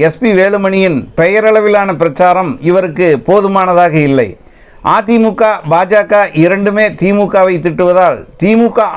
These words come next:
ஆட்சிக்கு எதிரான ஓட்டுகளை இவ்விரு கட்சிகளுமே பிரிக்கிறது. இந்த வகையில் ராமச்சந்திரனுக்கு இரட்டை இலையும் எளிய மக்களின் வாக்குகளும் நாயுடுகளின் ஒரு லட்சம் வாக்குகளும் மட்டுமே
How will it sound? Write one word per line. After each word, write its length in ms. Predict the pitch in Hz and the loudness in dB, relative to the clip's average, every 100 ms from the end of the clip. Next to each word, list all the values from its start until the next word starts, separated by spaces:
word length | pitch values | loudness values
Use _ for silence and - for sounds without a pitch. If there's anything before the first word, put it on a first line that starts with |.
| 160 | -2
ஆட்சிக்கு 380 | 190 196 196 196 | -2 -4 -2 0
எதிரான 320 | 180 180 175 170 175 | 2 2 0 0 0
ஓட்டுகளை 400 | 156 151 180 156 127 175 | -2 -2 -2 -2 -2 0
இவ்விரு 260 | 202 214 185 | 2 0 0
கட்சிகளுமே 560 | 185 175 170 175 185 160 110 160 | -2 -2 -2 0 0 0 -2 -2
பிரிக்கிறது. 520 | 170 151 151 123 104 - - - - 180 | -2 0 -2 -2 -4 -6 -20 -20 -6 -2
இந்த 120 | 202 196 | 0 0
வகையில் 320 | 202 214 214 127 139 | 0 2 0 0 -2
ராமச்சந்திரனுக்கு 760 | 180 226 185 208 185 180 165 185 | -2 -2 -2 0 0 -2 0 0
இரட்டை 260 | 156 151 202 180 | 2 0 0 0
இலையும் 320 | 165 180 135 - - - - 151 | 0 0 -2 -8 -20 -14 -2 0
எளிய 200 | 208 233 226 | 2 2 0
மக்களின் 360 | 190 196 185 165 156 | -2 -2 -2 0 0
வாக்குகளும் 560 | 185 180 175 175 151 - - - - - | 0 -2 0 0 -2 -8 -16 -20 -14 -4
நாயுடுகளின் 720 | 156 208 233 220 202 190 170 117 - 160 | -2 0 0 0 0 0 -2 -4 -4 0
ஒரு 120 | 208 | 2
லட்சம் 320 | 220 156 190 165 | 0 0 -2 0
வாக்குகளும் 460 | 185 180 196 190 175 | -2 0 0 0 0
மட்டுமே 300 | 156 165 | -2 0